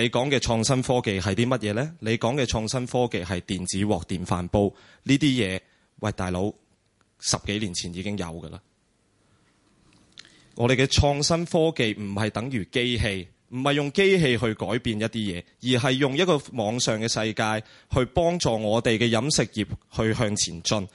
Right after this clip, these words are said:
譬如依家 Pokemon Go，Pokemon Go 裏邊有一個，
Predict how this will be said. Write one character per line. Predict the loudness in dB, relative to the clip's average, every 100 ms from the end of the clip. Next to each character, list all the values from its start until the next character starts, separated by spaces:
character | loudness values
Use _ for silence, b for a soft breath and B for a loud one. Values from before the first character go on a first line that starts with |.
| B B B
譬 | 2 2
如 | 2
依 | 0 2
家 | 2 2 -2 _ _ _
Pokemon | -2 0 0 0 0
Go，Pokemon | 0 -2 -4 -14 _ _ _ _ _ _ 0 2 2 0 2
Go | 2
裏 | 2 2
邊 | 0 0
有 | -2
一 | 0
個， | -2 -2